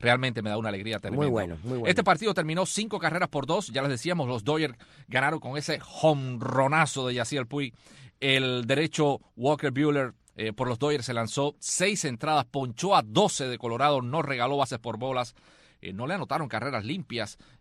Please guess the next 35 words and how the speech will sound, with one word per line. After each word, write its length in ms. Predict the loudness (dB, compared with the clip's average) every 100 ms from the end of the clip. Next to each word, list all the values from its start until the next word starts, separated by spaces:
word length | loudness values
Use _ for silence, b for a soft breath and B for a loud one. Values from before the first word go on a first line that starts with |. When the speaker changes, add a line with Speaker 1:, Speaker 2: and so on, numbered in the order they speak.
| b -18
Speaker 1:
Solamente 640 | 0 4 4 2 -2 -4
tres 160 | -2 -2
hits 140 | -2
permitió, 340 | -4 -6 -6
o 40 | -4
sea 160 | -2
que 100 | 0
la 80 | 0
labor 340 | 0 0 -2 -2
de 200 | -4 -2
Buehler 400 | -2 -2 -2 -6 B B
en 120 | -6
el 80 | -4
montículo 540 | -4 -4 -4 -2 -4 -4
fue 260 | -2 -2 -2
de 160 | -4
igual 380 | 0 6 6 6
importante 760 | -2 -6 -6 -2 -2 -2 -4 -10 -12 -12
en 180 | -6 -4
este 160 | -4 -6
encuentro. 420 | -6 -6 -6 -4
Yasiel 320 | -4 -4 -6
Puig, 300 | -4 -6 -6 b b b
eh, 140 | -6 -2
ya 120 | -2
decíamos, 500 | -2 -2 -2 -4 -4
de 80 | -2
emergente 600 | -2 -4 -6 -6 -8 -8 b b
en 140 | -4
el 120 | -4
séptimo 440 | -2 -4 -2 -6 -4
con 140 | -6
ese 120 | -4
jonrón 320 | -4 -2 -2
ganador. 440 | -2 -2 0 0